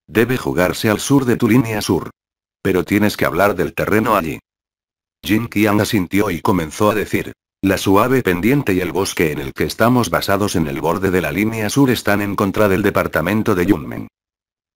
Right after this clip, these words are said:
La suave pendiente está conectada a Wanzhang Yuan y el terreno es relativamente alto. Los árboles del bosque son en su mayoría coníferos espinosos. El ministerio de Yunmen quería cruzar el bosque antes, pero como resultado,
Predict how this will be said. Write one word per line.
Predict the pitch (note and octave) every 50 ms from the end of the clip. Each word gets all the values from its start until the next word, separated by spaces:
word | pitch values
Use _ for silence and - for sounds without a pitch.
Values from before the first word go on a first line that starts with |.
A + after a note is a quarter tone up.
| _ _ -
La | G2 G2 F2+
suave | - - G2 G2 G#2 B2 B2 C3+ B2
pendiente | - F#2 F2 F2 G#2 B2+ C#3+ C#3 - A2+ F#2+
está | - - C3 A#2+
conectada | - G#2 F2+ E2+ - - A2 G#2+ A2 A2
a | G2+ F2
Wanzhang | D#2+ E2 D#2+ D#2+ - - A2 G2+
Yuan | G2 G#2+ F2+ G2 F2+ F2+ F#2
y | E2
el | D2+ D2 -
terreno | - D#2 D#2+ F#2 A2 A2 A2 G2 G2
es | F2 F2
relativamente | F2+ F2 E2 D#2+ D#2 B2+ C3+ C3+ A#2+ A#2 B2+ B2+ A#2+ - G2 F#2
alto. | F2 D2 C2 - - - - - _ _ _ _ _ _ _ _
Los | - F#2+ F#2 - C3
árboles | B2 B2+ B2 B2+ A#2 A#2 F#2+
del | F#2 G2 F2 D#2
bosque | E2+ G2 - - - F2 E2
son | - A2 G#2+ G2
en | F#2+ F2+
su | - - A2
mayoría | F#2+ F2+ F2 D#2+ D#2+ E2 G2+ G#2+ G2+ -
coníferos | - F#2 D#2+ G2 G2+ - G2+ A#2 B2+ B2 G2
espinosos. | F2 - - E2+ E2+ F2 D#2 - - A1+ - - - _ _ _ _ _ _ _ _ _ _ _ _ _ _ _ -
El | - F#2 F2+ E2+
ministerio | F#2 F2+ F2+ F#2 - - - G#2+ A2 A2 A2 G#2
de | G2 F#2+
Yunmen | E2 G#2 A#2+ B2 A#2 A#2 A2 G2
quería | - F#2+ F2+ G2 A2 A2
cruzar | G2+ - F2 E2+ - A2 A2+ A#2
el | A2 F2
bosque | D#2 E2+ G2 F#2+ - - - E2
antes, | F#2 A2 A#2 - B2+ A#2+ A2+ - - - _ -
pero | - G#2 G2+ G2+
como | - A2 F#2+ E2+ E2+
resultado, | G#2+ G2 - - D#2+ D2 - G#2 A2 A2+ B2+ B2